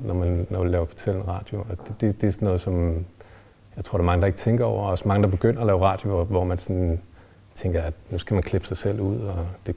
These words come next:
det kunne man lave i, gøre i gamle dage med fine montager og sådan noget. Det kan man s-, også stadig, selvfølgelig, men... Men meget af den nye fortællende podcast, det kræver, at du er en super god fortæller og s-, god til at skrive. Altså, lige så god til at skrive, som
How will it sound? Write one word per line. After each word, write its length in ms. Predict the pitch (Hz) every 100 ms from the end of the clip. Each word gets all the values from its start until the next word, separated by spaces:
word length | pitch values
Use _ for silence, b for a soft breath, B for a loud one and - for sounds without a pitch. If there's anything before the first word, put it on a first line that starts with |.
| -
det 80 | -
kunne 140 | - 98
man 200 | 87 92
lave 280 | 90 95
i, 40 | 95
gøre 380 | 104 92 95 92
i 40 |
gamle 260 | 92 90 101
dage 220 | 95 95
med 240 | 92 85
fine 260 | - 98 95
montager 500 | 90 - 95 95 104
og 60 |
sådan 120 | - 92
noget. 120 | 90
Det 80 | -
kan 120 | 90
man 120 | 85 -
s-, 320 | - - -
også 180 | 202 90
stadig, 360 | - 92 104 101
selvfølgelig, 400 | - 101 98 104
men... 220 | 90 82 B B B B B B B -
Men 160 | 101 92
meget 180 | 95 107
af 60 |
den 80 | 104
nye 280 | 110 117 120
fortællende 440 | 120 107 113 107
podcast, 480 | - 104 - 104 92
det 80 | 113
kræver, 220 | - 101
at 120 | 104
du 100 | 104
er 40 | 95
en 80 | 92
super 320 | - 120 117
god 160 | 110
fortæller 380 | 107 - 107 120
og 300 | 110 95 87 90
s-, 240 | - - -
god 160 | - 107
til 120 | -
at 60 | 104
skrive. 440 | - 107 107 123 113 113
Altså, 140 | 104 98 95 98 98 - -
lige 100 | 107
så 80 | 113
god 120 | 110
til 100 | -
at 60 | 101
skrive, 300 | - 110 113
som 220 | 104